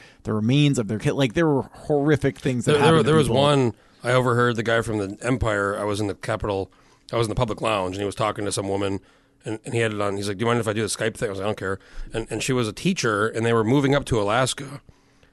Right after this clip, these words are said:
Speaker 2: and she had gotten hired to teach somewhere, and they were stuck. I forget where they were, but they were stuck somewhere, like, on some <laughs> fucking, like, island or something.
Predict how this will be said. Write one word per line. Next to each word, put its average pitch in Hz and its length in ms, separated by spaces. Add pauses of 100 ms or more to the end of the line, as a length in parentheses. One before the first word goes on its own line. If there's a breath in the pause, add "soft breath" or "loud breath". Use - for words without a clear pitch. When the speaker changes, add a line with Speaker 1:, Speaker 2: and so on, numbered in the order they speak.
(320 soft breath)
Speaker 2:
and 113 280
she 127 120
had 107 80
gotten 104 160
hired 120 320
to - 80
teach 131 240
somewhere, 98 460 (440 soft breath)
and 117 140
they 117 80
were 117 160
stuck. - 500
I 117 80
forget 170 240
where 156 80
they 117 80
were, 139 120
but 123 40
they 117 80
were 104 80
stuck - 340
somewhere, 85 380
like, 98 220
on 107 100
some 120 200
<laughs> - 0
fucking, 131 520 (240)
like, - 280 (640 loud breath)
island 180 540
or 226 60
something. - 540